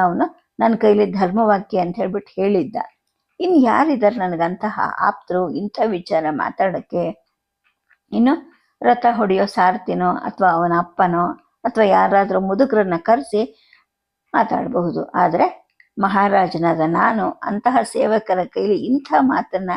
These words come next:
"ಏ, ಛೆ, ನನಗೆ ಸ್ನೇಹಿತರೇ ಇಲ್ವಲ್ಲ" ಅಂತ ಅನ್ಕೊಳ್ತಾನೆ. ಆಶ್ಚರ್ಯ ಆಗುತ್ತೆ, ಜೊತೆಗೆ ವಿಷಾದನೂ ಹುಟ್ಕೊಳ್ಳುತ್ತೆ. ಗಾಂಧಾರಿ ಗೊರಕೆ ಹೊಡಿತಾನೆ ಇರ್ತಾಳೆ.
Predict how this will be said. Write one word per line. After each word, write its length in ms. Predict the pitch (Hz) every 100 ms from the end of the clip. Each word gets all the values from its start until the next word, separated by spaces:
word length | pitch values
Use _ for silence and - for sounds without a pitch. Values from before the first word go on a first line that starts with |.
| - _ _ _ -
"ಏ, 180 | -
ಛೆ, 500 | - - - - _ _ 196
ನನಗೆ 200 | 180 180
ಸ್ನೇಹಿತರೇ 600 | - 196 240 262 247 240
ಇಲ್ವಲ್ಲ" 480 | 185 190 202 170 160 180 - _ _ _ _ _ -
ಅಂತ 240 | 214 - 190
ಅನ್ಕೊಳ್ತಾನೆ. 640 | 175 185 202 170 170 175
ಆಶ್ಚರ್ಯ 540 | 160 180 226 247 233 214
ಆಗುತ್ತೆ, 360 | 196 190 214
ಜೊತೆಗೆ 380 | 208 175 202 202
ವಿಷಾದನೂ 640 | 175 165 - 220 190 202
ಹುಟ್ಕೊಳ್ಳುತ್ತೆ. 600 | 233 247 _ 175 165 - 165 - _ _ _ _ -
ಗಾಂಧಾರಿ 720 | 247 277 269 262 269 294 - -
ಗೊರಕೆ 280 | 196 185 220
ಹೊಡಿತಾನೆ 520 | 214 196 214 220 202
ಇರ್ತಾಳೆ. 460 | 175 151 165 170